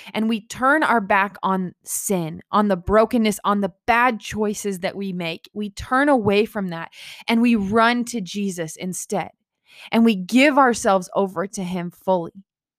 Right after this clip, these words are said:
And it doesn't mean that we become perfect, because we cannot,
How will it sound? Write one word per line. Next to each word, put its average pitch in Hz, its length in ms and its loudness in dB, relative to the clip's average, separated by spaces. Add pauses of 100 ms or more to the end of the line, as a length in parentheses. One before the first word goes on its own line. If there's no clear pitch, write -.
(460)
And 240 100 2
it 226 80 -2
doesn't 277 300 4
mean 294 160 2
that 277 120 0
we 247 120 -2
become 196 400 -6
perfect, - 720 -4
because 220 280 0
we 233 300 -2 (640)
cannot, 233 640 0